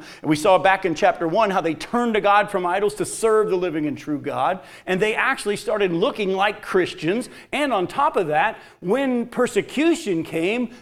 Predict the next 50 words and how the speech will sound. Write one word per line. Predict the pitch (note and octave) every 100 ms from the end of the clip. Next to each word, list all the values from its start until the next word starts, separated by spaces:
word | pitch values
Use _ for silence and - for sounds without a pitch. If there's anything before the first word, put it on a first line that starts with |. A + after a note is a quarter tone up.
| -
they | G#3
didn't | C4 C4+
walk | C#4+ C#4+
away. | C4 D4 E4 A3 - - _ _ _
They | A#3
stayed | - A#3+ A#3+ -
firm. | B3+ D4 B3+ C#3 - _ _ _ _ _
And | -
so, | -
folks, | G3+ D4 G#3
that's | G#3 C4+
what | B3+
I | C4
want | B3 B3 A3
you |
to | G3+
hear. | G3 B3+ A3 - - -
As | G#3+ G3+
we | B3
walk | G3+ A#3+ C#4+
in | -
a | G3+
manner | A3 A#3 G3
worthy | G3+ A#3+ G#3
of | E3
the | E3
calling | - G#3 A#3 F#3 D#3+
of | B2+
God, | E3+ A#3 G3 D3 - - _
some | - A#3+
of | A#3
the | G#3+ A3
evidences | D4 D4+ F#3+ - F3+ D#3
that | G3+
our | F3+
salvation | - A3 G3 A3 A3 F#3+
is | C3+
real | D3+ C4+ G#3+ F3+ - -
is | B2+
that | G3+ G#3
there's | G#3+ F#3
gonna | G#3 G3
be | F#3+
an | F#3+ F#3+
evidence | A#3 C#4 C4+ G#3+ G3+
of |
the | F3
Spirit | - - F3 E3
of | C3+ A#2
God. | B2+ D#3+ G3